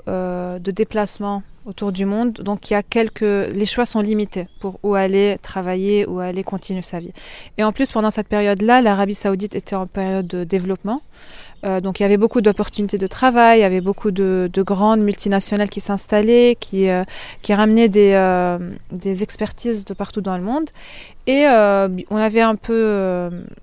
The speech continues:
je pense, je pense qu'on avait de la famille qui est déjà, euh, en Arabie. Donc, mon père a suivi, euh, un membre de la famille qui l'a aidé à trouver un travail en Arabie.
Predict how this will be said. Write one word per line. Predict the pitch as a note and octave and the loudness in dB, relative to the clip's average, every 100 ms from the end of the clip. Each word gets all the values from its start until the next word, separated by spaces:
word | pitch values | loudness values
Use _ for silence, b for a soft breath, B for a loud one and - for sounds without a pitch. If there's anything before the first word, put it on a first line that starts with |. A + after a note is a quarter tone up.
| _ - | _ -18
je | - | -8
pense, | G3+ G3 - - | -6 -6 -10 -16
je | - | -10
pense | G#3 | -8
qu'on | - G3 | -4 -2
avait | G3 | -2
de | F#3+ | 0
la | F#3 F#3 | -2 -2
famille | - G#3 A3 | -2 0 0
qui | - F#3+ | -2 -4
est | F#3+ - | -6 -2
déjà, | G3+ G3 G3+ G3+ F#3+ | 0 4 6 6 6
euh, | F3+ F3+ - | 2 0 -4
en | F#3 F#3 | -4 0
Arabie. | F3+ F#3+ G3+ A3+ | 2 2 2 2
Donc, | G3 - | 0 -2
mon | F#3+ F#3+ | -2 -2
père | G#3 G3+ G3 - | 2 2 0 -10
a | - | -8
suivi, | F#3 - G3 G3 G3 | -6 -2 -2 0 0
euh, | F3+ F3 | 0 0
un | F#3 | -2
membre | F#3+ G3 | -2 -2
de | F#3+ | -2
la | F3+ | -4
famille | - F#3+ G3 C4 B B B | -4 -2 0 0 B B B
qui | G#3+ | 2
l'a | G3+ G3 | 6 6
aidé | G3+ | 4
à | G#3 | 2
trouver | F#3+ - F#3+ | 0 -6 -6
un | F#3 | -6
travail | E3 G3 F3 F3 | -6 -8 -6 -6
en | E3 | -8
Arabie. | E3+ F3 F#3 | -10 -12 -14